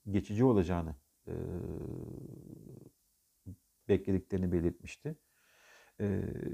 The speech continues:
çünkü, e, ana nedeni, e, tam istihdam seviyesinde dahi, e,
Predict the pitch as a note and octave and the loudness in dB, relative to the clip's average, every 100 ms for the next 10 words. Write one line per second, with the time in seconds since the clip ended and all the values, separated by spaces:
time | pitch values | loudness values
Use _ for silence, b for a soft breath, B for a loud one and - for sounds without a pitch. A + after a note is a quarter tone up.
0 | - - G#2+ - C3 - - F#2+ F#2 F2+ | -6 -4 -4 -2 -4 -4 -6 -4 -4 -4
1 | G2 - A#2 B2 F#2+ F2+ A2+ C#3+ _ _ | -6 2 4 6 6 4 2 -2 _ _
2 | _ _ _ _ _ _ _ - D3 - | _ _ _ _ _ _ _ -12 -10 -10
3 | F#2+ _ _ _ _ _ _ _ _ - | -14 _ _ _ _ _ _ _ _ 0
4 | B2 A#2 A#2 - G2+ - A2 F#2+ F2+ _ | 2 2 0 -6 -8 -2 0 0 -2 _
5 | _ _ _ _ _ _ G#2+ G2+ F#2+ - | _ _ _ _ _ _ 0 2 2 0
6 | G2+ F#2+ F#2 F#2 B2 - - | -2 2 2 2 0 -4 -8